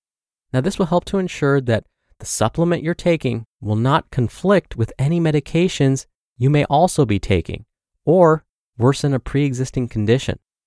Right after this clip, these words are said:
Your healthcare provider can also recommend the correct dosages. Now, a pharmacist or registered dietitian nutritionist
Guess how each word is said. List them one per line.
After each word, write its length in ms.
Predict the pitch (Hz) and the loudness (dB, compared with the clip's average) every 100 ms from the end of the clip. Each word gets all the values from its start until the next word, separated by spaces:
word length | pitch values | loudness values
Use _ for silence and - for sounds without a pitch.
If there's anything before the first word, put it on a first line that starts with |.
| _ _ _ _ | _ _ _ _
Your 120 | 113 113 | -2 2
healthcare 360 | 165 - 170 | 2 2 0
provider 340 | 147 131 135 127 | 2 2 2 0
can 120 | 123 | -2
also 380 | 135 165 - 151 | 0 -2 2 0
recommend 560 | 123 123 113 135 139 | 2 0 2 2 0
the 60 | 98 | -4
correct 460 | - 107 98 - _ - | -4 0 0 -2 _ 0
dosages. 640 | 113 135 113 90 - - _ _ _ _ _ _ | 2 2 0 -4 -6 -8 _ _ _ _ _ _
Now, 140 | 113 - | -2 0
a 60 | |
pharmacist 760 | 104 151 190 196 - - - - _ - | 0 2 2 2 -2 -6 -6 -16 _ 0
or 120 | 104 | 2
registered 480 | 117 131 - 120 110 | 2 2 -2 -2 2
dietitian 580 | 104 98 - 117 113 | 2 2 0 -2 0
nutritionist 580 | 101 - 190 - 170 - | -2 0 0 2 -2 -2